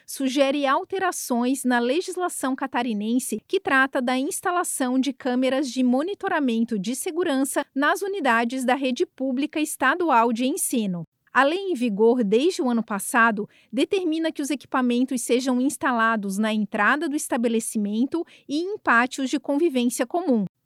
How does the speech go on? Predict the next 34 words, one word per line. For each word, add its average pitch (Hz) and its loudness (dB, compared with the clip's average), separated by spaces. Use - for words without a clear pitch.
Além 294 2
disso, 214 -2
que - -2
tenham 269 -2
recursos 233 -4
de 226 -2
gravação 220 0
e 220 0
armazenamento 226 0
de 208 -4
imagens 262 0
por 320 -2
um 370 -2
período 320 0
mínimo 302 2
de 262 -4
sessenta 277 -2
dias. 226 -2
O 262 -6
projeto 349 0
de 302 -2
lei 294 0
quinhentos 294 -2
e 359 2
vinte 302 -2
e - -10
sete 208 -2
de 196 -2
dois 202 0
mil 240 4
e 320 0
vinte 247 2
e 190 -4
três 214 -2